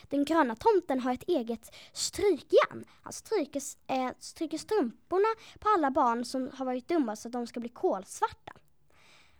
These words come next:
Knast, knast, knast, knast. Det är rysligt att se och känna lukten. Dumma ungar.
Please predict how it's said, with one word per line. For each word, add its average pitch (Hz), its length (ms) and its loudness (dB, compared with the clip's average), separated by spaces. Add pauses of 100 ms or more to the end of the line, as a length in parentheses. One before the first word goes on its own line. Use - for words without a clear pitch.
(1000)
Knast, - 760 -14
knast, - 800 -16
knast, - 760 -18
knast. - 560 -20 (300)
Det 226 80 -6
är 214 100 -6
rysligt 311 580 0
att 311 80 -8
se 220 360 -6 (140)
och - 160 -18
känna 220 360 -4
lukten. 214 500 -12 (3500)
Dumma 226 540 2
ungar. 214 720 -6